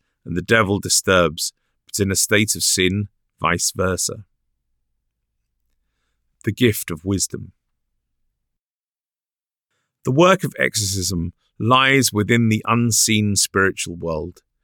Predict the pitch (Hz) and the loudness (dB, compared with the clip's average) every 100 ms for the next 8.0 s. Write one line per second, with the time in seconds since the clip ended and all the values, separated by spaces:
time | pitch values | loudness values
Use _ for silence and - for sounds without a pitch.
0 | _ _ _ - 135 120 - 110 113 - | _ _ _ 0 2 2 0 0 -2 -2
1 | 139 131 127 110 92 98 92 85 - 139 | 0 0 0 -2 -2 0 0 0 0 0
2 | 135 123 117 107 95 101 98 95 90 - | 0 -2 -2 -2 0 0 0 -6 -10 -10
3 | - 92 90 - 101 101 92 - 90 92 | -6 -4 -4 -2 2 4 2 0 -6 -4
4 | 87 - - 80 82 - _ _ _ _ | -4 -6 -4 -4 -4 -10 _ _ _ _
5 | - - 156 151 143 120 120 127 117 113 | -4 0 4 6 6 4 2 2 2 0
6 | - 107 107 95 95 - 101 101 95 90 | 2 4 4 2 -2 0 2 2 0 -2
7 | 90 - 90 90 92 - 76 71 - | -4 -4 -4 -2 -6 -6 -6 -6 -12